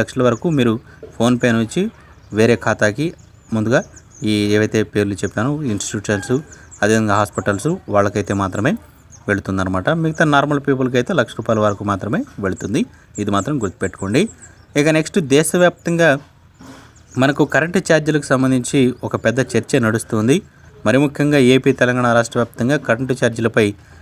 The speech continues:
హోరాహోరీగా జరుగుతుంది. ఏపీ, తెలంగాణలో చూస్తే ఇప్పుడు ప్రజెంట్ ఏపీలో రెండు వందల రూపాయలు యూనిట్ల వరకు ఎస్సీ, ఎస్టీలకు మాత్రం ఫ్రీగా కరెంట్ అయితే వస్తూ ఉంది. So, ఇప్పుడు దీన్ని అంశాన్ని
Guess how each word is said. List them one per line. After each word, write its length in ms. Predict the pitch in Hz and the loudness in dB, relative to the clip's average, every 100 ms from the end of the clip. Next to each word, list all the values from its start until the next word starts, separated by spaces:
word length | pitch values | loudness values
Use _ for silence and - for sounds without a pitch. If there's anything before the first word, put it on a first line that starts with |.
| - | -12
హోరాహోరీగా 520 | 104 110 107 107 107 151 - - | 0 2 2 0 2 0 0 -6
జరుగుతుంది. 460 | 104 101 101 104 143 233 - - - 117 | -2 -2 -2 0 0 0 -8 -20 0 2
ఏపీ, 180 | 151 170 156 | 4 2 2
తెలంగాణలో 440 | 147 147 143 143 135 | 0 2 2 2 0
చూస్తే 280 | 135 - 147 127 - - _ _ - | -4 2 2 2 -4 -20 _ _ -4
ఇప్పుడు 180 | 123 131 117 | 2 2 2
ప్రజెంట్ 320 | 117 143 147 131 | 2 2 2 4
ఏపీలో 320 | 131 143 139 127 - - - - | 4 2 2 2 -2 -20 -20 -2
రెండు 140 | 120 143 | 2 4
వందల 140 | 165 160 | 4 2
రూపాయలు 300 | 147 151 147 135 | 4 2 4 2
యూనిట్ల 260 | 135 135 131 | 2 2 2
వరకు 180 | 123 156 123 | 2 2 0
ఎస్సీ, 200 | 117 - 143 | 0 0 -2
ఎస్టీలకు 400 | - 139 127 123 | 0 -2 -2 0
మాత్రం 240 | 117 127 101 - - - - | 2 2 0 -4 -18 -20 -6
ఫ్రీగా 320 | - 135 143 127 135 - - - | 2 4 6 4 0 -12 -20 -2
కరెంట్ 240 | 117 120 120 | -2 2 0
అయితే 180 | 113 147 - _ - 107 | 2 0 0 _ -4 -4
వస్తూ 220 | - 117 107 | 0 0 2
ఉంది. 180 | 113 208 - - - _ - | 0 0 -6 -20 -20 _ 4
So, 80 | 170 - 143 | 4 4 2
ఇప్పుడు 200 | 139 120 | 2 2
దీన్ని 240 | 135 147 156 | 2 4 2
అంశాన్ని 440 | 147 139 147 151 | 0 0 0 2